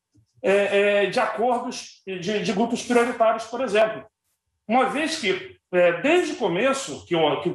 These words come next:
que eu, pelo menos da, da, que eu assumi a Secretaria de Saúde, e como a, a deputada, é, Marta colocou, a gente vem buscando um calendário único que, em que os noventa e dois municípios possam, priori-, possam,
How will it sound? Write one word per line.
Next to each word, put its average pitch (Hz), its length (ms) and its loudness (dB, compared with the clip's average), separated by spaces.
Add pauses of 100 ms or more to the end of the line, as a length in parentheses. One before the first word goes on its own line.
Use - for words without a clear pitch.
(160)
que - 80 0
eu, 202 100 0
pelo 208 120 0
menos 220 140 2
da, 175 180 4
da, 160 360 -2
que - 280 -8
eu 226 80 4
assumi 202 320 0
a 190 40 0
Secretaria 170 420 -2
de - 80 -6
Saúde, 180 540 0 (600)
e 170 60 -4
como 190 200 0
a, 175 280 0
a 160 80 -4
deputada, 165 560 -4
é, 160 160 0
Marta 160 360 -2
colocou, 175 640 -2 (260)
a 202 80 2
gente 247 260 -2
vem 269 140 0
buscando 277 340 0
um 254 80 0
calendário 196 540 2
único 254 520 -4 (640)
que, 180 340 -4
em 202 80 2
que 196 120 -4
os 196 100 0
noventa 262 360 2
e 277 60 -2
dois 262 220 2
municípios 262 720 -4
possam, 240 500 -2 (120)
priori-, 294 640 2
possam, 220 420 -2